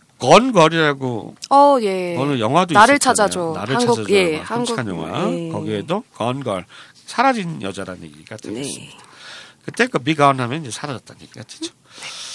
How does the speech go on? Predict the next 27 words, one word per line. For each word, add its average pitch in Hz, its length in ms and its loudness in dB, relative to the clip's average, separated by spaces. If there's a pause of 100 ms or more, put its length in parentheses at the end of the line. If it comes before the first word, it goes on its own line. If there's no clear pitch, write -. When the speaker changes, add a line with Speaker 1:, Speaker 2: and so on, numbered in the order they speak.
(380)
Speaker 1:
자, 165 140 2
이렇게 185 160 0
해서 143 220 0
기본 170 260 -6
동사 113 200 -8
go에 156 480 0
대해서 117 340 -8
알아봤습니다. 135 760 -4 (760)
자, 202 180 2
이제 175 80 0
프랙티스 214 380 -4
해볼게요. 202 340 -4 (200)
예, 101 200 -12
우리말 135 380 -6
표현 156 180 -6
제가 127 300 -4 (120)
들려드리고, 127 800 -8 (140)
한 92 260 -14 (120)
잠시, 107 560 -6 (400)
예, 123 440 -10 (200)
포즈가 123 340 -8
있다가 117 500 0 (640)
영어 123 120 -6
표현을 104 340 -10
로렌이 92 400 -8
들려드릴 104 400 -16
테니까요. 165 380 -4